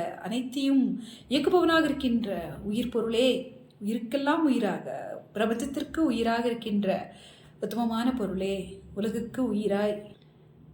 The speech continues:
உலகுக்கு உயிராய் நின்ற எம்பெருமானே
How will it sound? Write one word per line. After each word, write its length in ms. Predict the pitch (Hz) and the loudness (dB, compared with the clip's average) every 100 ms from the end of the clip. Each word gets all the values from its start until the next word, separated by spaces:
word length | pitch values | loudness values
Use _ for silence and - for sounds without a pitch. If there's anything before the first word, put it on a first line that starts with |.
| - - - - - - - | -20 -20 -20 -20 -20 -18 -4
உலகுக்கு 440 | 220 226 226 - 277 226 | 0 0 -4 -4 -4 -2
உயிராய் 360 | 226 226 269 | 0 2 4
நின்ற 300 | 302 240 233 | 4 2 2
எம்பெருமானே 680 | 214 208 220 208 202 202 | 0 0 0 0 0 -2